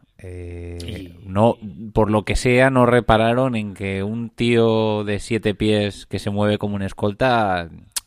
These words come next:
Speaker 1: pues iba a tener su tirón en el futuro.
Speaker 2: Claro, pero aquí en este caso, primero el tirón de Greg Oden, que am-, ambas temporadas fueron bestiales, luego la necesidad, y luego que, aún en dos mil siete, el hecho de tener un jugador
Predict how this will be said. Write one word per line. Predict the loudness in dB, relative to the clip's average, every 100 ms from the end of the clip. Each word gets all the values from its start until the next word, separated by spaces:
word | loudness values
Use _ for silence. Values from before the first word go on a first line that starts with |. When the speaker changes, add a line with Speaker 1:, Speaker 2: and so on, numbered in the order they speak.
| _
Speaker 1:
pues | -14 -4
iba | -2
a |
tener | 0 -2
su | -4
tirón | -4 -4 -2
en | -4
el | -8
futuro. | -10 -10 -10 -12 _ _ _ _ _ -20 -20 -20 -20 -14
Speaker 2:
Claro, | -6 -6 -4
pero | -6
aquí | -4 -2
en | 0
este | 0 -2 -2
caso, | -2 -2 -2 -4
primero | -4 -4 -2 -4
el | -6
tirón | -6 -4
de | -4
Greg | -4 -4 -2
Oden, | -2 -4
que | -8 -12 -14 -16 -16
am-, | -6 -2 0
ambas | 0 2 0 0
temporadas | -4 -2 0 0 -2
fueron | -6 -10 -8
bestiales, | -10 -8 -4 -2 -4 -8 -16 _ -20 -20 _ _
luego | 0 2 0
la | -2
necesidad, | -8 -10 -10 -10 -6 -4 -4 _ _ -20 -20 _
y | -2
luego | 0 2 2 2
que, | 0 0 -2 -6 _ _ -10
aún | -6 -4 -2
en | -2
dos | -2 -2
mil | -2
siete, | -2 -6 -6 -8 -12 -12 -4
el | -2 0 -2
hecho | -2 -2
de | -4
tener | -4 -4 -2
un | -4
jugador | -8 -6 -2 0 0 -2 -8